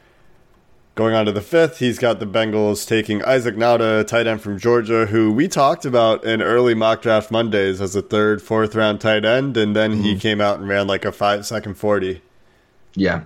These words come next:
Speaker 2: his, his relative athletic score was extremely low. It was a one point four, putting him in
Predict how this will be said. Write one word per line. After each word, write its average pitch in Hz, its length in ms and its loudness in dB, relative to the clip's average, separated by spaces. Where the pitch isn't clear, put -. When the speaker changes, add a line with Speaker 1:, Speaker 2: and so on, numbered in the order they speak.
Speaker 2:
his, 101 300 -2
his 117 500 0
relative 113 540 0
athletic 107 400 -4
score 95 320 -2
was 92 160 -2
extremely 104 640 0
low. 92 220 0
It 90 60 2
was 98 100 -4
a 90 80 0
one 107 340 2
point 101 320 -4
four, 90 320 -2
putting 107 320 0
him 92 220 0
in 92 480 -2